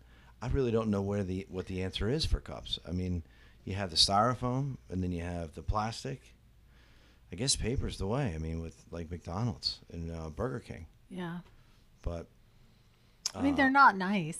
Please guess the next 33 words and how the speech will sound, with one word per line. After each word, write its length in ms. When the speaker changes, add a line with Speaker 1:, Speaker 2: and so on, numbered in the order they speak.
Speaker 2:
They're 160
just, 240
Speaker 1:
they're 100
not 100
nice, 180
Speaker 2:
they're 120
just 240
Speaker 1:
no. 60
Speaker 2:
biodegradable. 840
So, 80
Speaker 1:
Yeah. 140
Speaker 2:
and 100
styro-, 400
styrofoam 560
doesn't 420
degrade. 520
So. 100
Speaker 1:
Who 180
is 140
Speaker 2:
That's 200
Speaker 1:
this 80
Speaker 2:
not 140
Speaker 1:
walking 260
Speaker 2:
great. 100
Speaker 1:
in 80
our, 200
if 180
you 80
look 220
out 120
the 60
window, 260
Ava, 280